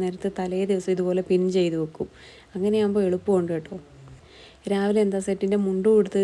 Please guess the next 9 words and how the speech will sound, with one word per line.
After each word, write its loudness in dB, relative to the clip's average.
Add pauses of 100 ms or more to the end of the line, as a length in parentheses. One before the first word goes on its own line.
(100)
സാരിയും 0
കൂടെ -2
ചുറ്റിയാൽ -2
മതി, -6 (560)
പ്രത്യേകിച്ചൊരു 0
പണിയൊന്നുമില്ല. 0 (800)
എന്തൊരാവശ്യം 2
ഉണ്ടെങ്കിലും 2 (240)
പോകാൻ 2